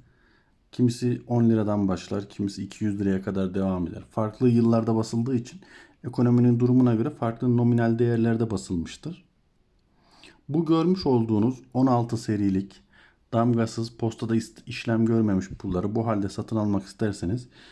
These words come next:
yüz ila yüz yirmi lirayı gözden çıkartmanız gerekir. Çok güzel bir tematik seridir. Ülkeler, bayraklar, krallar, kağanlar, imparatorlarla ilgili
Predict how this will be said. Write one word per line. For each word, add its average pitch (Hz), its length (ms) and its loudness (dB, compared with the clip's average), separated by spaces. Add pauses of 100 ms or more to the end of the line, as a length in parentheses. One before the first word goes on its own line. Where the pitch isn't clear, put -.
(300)
yüz 165 220 0
ila 147 240 0
yüz 127 300 2
yirmi 131 240 2
lirayı 110 220 0
gözden 107 340 0
çıkartmanız 98 640 -2
gerekir. 85 520 -10 (1300)
Çok 165 260 -4
güzel 143 320 0
bir 127 140 -4
tematik 120 400 0
seridir. 101 600 -2 (1120)
Ülkeler, 101 540 -2
bayraklar, 98 720 -2 (100)
krallar, 98 580 -4
kağanlar, 98 720 -2
imparatorlarla 104 760 -4
ilgili 95 360 -2